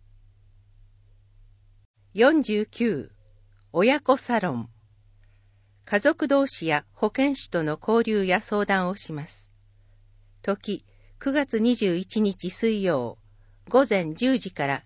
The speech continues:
十一時三十分。受付、午前九時四十五分から十時。場所、鶴瀬西交流センター。対象、出生体重が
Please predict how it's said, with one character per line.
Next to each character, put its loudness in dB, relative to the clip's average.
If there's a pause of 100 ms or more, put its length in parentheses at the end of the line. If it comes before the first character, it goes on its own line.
(100)
十 0
一 -4
時 -6
三 -2
十 -8 (140)
分。 -8 (840)
受 4
付、 -8 (240)
午 2
前 0
九 -2
時 -4
四 2
十 -4
五 0
分 -6
か -8
ら -6
十 0
時。 -12 (1400)
場 2
所、 -4 (400)
鶴 0
瀬 -2
西 -4
交 6
流 0
セ -4
ン -6
タ -10
ー。 -8 (1400)
対 2
象、 2 (460)
出 -2
生 2
体 2
重 -2
が 2